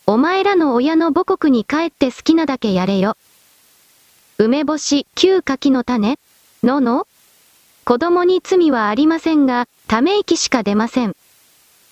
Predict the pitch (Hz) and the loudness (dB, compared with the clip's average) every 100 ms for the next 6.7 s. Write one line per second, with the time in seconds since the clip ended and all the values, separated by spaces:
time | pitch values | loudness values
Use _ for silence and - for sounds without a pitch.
0 | _ _ _ - 247 320 415 - 311 220 | _ _ _ -6 -2 0 -2 -2 -2 0
1 | 202 175 _ _ _ 240 277 233 285 - | -4 -4 _ _ _ 0 0 0 -2 -6
2 | _ _ _ _ _ _ - 214 - 339 | _ _ _ _ _ _ -2 -2 -4 0
3 | 339 311 285 - 220 302 359 349 302 233 | 2 2 0 -2 -2 0 -2 -4 -2 -2
4 | 185 - _ _ _ _ _ _ _ - | -2 -4 _ _ _ _ _ _ _ -2
5 | 285 349 359 330 302 311 269 285 - - | 0 0 -2 -2 0 2 2 0 -4 -8
6 | - 370 370 - 277 233 | -2 0 0 -2 0 0